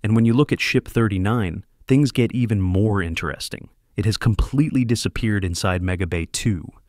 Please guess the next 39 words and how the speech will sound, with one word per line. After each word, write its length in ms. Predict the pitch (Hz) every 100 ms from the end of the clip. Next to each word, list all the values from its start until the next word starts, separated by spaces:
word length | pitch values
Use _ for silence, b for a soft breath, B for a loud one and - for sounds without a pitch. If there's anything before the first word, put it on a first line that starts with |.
| _ -
where 140 | 107
it's 120 | 104
been 180 | - 107
stacked 500 | - - 120 135 -
and 140 | 95 85
quietly 460 | - 107 107 98
finalized 640 | - 90 95 92 92 92 -
for 100 | 85
weeks 360 | 85 104 -
now. 300 | 78 50 - _ _ _ _ -
These 220 | 135 143
unusually 600 | 127 117 131 123 120 113
aggressive 460 | 90 101 104 98
moves 280 | 95 101 95
alone 520 | 90 87 90 101 117 -
are 140 | 104 95
a 40 |
strong 380 | - 135 120 110
sign 400 | - 98 104 113
that 140 | 98
the 80 | 80
Starship 500 | - 104 104 - 107
Flight 340 | - 101 101 -
twelve 400 | - 104 98 95
launch 360 | 95 98 -
date 260 | 110 110 - _ _
is 140 | 95 -
closer 480 | - 104 101 113
than 160 | 95 87
ever. 380 | 85 87 - - _ _
So, 340 | - 123 113 113 _ _ _
where 180 | 117 156
do 80 | 190
both 300 | 147 143 -
vehicles 480 | 117 113 113 107 92
really 340 | 87 101 92
stand 420 | - - 90 82
right 200 | 76 76
now? 340 | 80 65 -